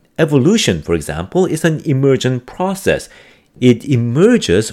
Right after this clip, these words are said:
only when there are more than just a collection of individual atoms and molecules,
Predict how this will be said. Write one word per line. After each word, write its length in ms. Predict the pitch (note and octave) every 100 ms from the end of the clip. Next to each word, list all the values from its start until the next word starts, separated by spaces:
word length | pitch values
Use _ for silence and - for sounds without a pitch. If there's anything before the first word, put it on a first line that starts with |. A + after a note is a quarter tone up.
| -
only 360 | B2+ F3+ A#3 A3+
when 180 | F#3+ E3
there 160 | D3
are 160 | B2+ B2
more 480 | G#2+ A2+ E3 G3 D#3
than 220 | C3+ A2
just 200 | G#2+ -
a 60 |
collection 540 | A#2 - G2 - - F#2
of 120 | F2
individual 580 | A#2+ A2 F#2 F#2+ F#2+ F2+
atoms 400 | E2 D2+ D#2+ E2+
and 140 | B2 A2
molecules, 560 | C3 F3 C#3+ - C#2+